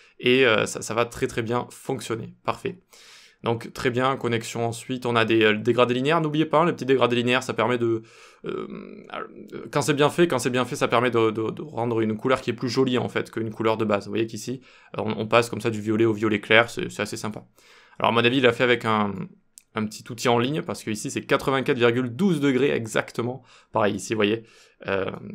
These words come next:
c'est, c'est très très précis, mais à mon avis c'est fait avec un outil en ligne,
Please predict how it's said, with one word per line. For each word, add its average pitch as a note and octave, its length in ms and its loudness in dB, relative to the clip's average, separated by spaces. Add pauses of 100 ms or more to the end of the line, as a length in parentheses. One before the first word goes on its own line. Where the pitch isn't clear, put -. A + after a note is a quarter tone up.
(160)
c'est, - 160 -12
c'est - 140 -10
très - 140 -2
très - 140 -4
précis, A2 320 -6
mais G#2+ 80 -6
à G#2 40 -2
mon G2+ 100 0
avis A2 160 -2
c'est A2 100 -6
fait A#2 120 2
avec G#2+ 120 4
un G#2 80 2
outil G#2 200 -2
en G#2+ 60 2
ligne, B2+ 200 0